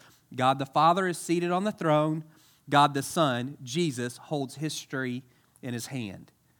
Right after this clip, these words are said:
When all of this stuff starts kind of going nuts and it's hard to figure out which end is up, to remember those two truths. Vital. Chapter four and chapter five,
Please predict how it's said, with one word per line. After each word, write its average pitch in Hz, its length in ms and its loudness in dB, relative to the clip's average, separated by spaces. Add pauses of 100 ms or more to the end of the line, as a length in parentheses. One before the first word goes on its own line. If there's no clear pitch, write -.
(140)
When 143 220 4
all 175 280 8
of 202 80 4
this 190 140 0
stuff 185 220 2
starts 170 240 -2
kind 165 180 4
of 151 80 -2
going 160 460 0 (100)
nuts 151 480 0
and 127 80 -4
it's - 140 -12
hard 156 160 2
to 151 80 -4
figure 156 360 -2
out 151 300 4 (240)
which 156 260 0
end 160 200 4
is 160 200 0
up, 120 400 0 (260)
to 165 140 -2
remember 147 800 2
those 143 360 0
two 135 400 -4 (200)
truths. 104 560 -8 (320)
Vital. 120 580 2
Chapter 131 340 -2
four 156 200 -4
and 143 80 0
chapter 147 280 0
five, 123 300 2